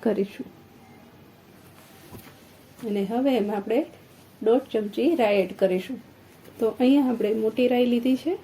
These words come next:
અને રાઈ આપણી તતડી જાય પછી આપણે એમાં થોડા પહેલાં મુઠિયા એડ કરવાના અને પછી એક ચમચા જેટલા તલ એડ કરીશું.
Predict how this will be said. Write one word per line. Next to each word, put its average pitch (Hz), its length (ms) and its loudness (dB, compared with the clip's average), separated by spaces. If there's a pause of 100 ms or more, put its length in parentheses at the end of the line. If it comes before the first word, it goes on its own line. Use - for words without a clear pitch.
(1600)
અને 220 180 -2
રાઈ 233 240 0
આપણી 220 280 0
તતડી 262 340 -2
જાય 202 260 0
પછી - 300 -2
આપણે 208 340 0
એમાં 226 340 0 (340)
થોડા 262 280 6
પહેલાં 214 380 2
મુઠિયા 254 340 2
એડ 262 120 6 (100)
કરવાના 277 380 6
અને 226 280 4
પછી 240 420 0 (420)
એક 285 140 4 (100)
ચમચા 220 280 4
જેટલા 220 340 2
તલ 233 300 4
એડ 196 160 2
કરીશું. 202 520 -2